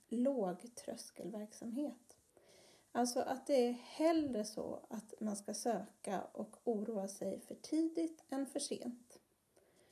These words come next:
Och att man ska ha på sig rätt glasögon när man tittar på det här området. Ni har också gett några tips på hur man kan prata med ungdomar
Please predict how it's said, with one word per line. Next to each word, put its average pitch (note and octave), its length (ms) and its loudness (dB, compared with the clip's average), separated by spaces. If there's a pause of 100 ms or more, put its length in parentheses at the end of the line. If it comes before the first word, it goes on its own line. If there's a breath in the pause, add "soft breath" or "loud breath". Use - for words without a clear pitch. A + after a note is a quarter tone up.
(520 soft breath)
Och A#3 320 2
att A#3+ 120 -2
man B3 100 2
ska B3+ 140 -2
ha B3 100 0
på A3 220 0
sig - 220 -2
rätt G#3+ 360 -4
glasögon D4+ 960 0
när D4 60 0
man C4+ 180 -4
tittar - 500 -8
på A3 80 -10
det G#3+ 60 -6
här - 220 -8
området. - 720 -12 (280)
Ni B3 240 6
har B3 180 4
också B3 300 0
gett C#4+ 240 2
några C4+ 160 -2
tips - 400 -10
på G#3+ 180 0
hur G#3 120 -2
man G3+ 140 -2
kan F#3 180 -6
prata C4 500 0
med D4+ 120 2
ungdomar C#4+ 600 0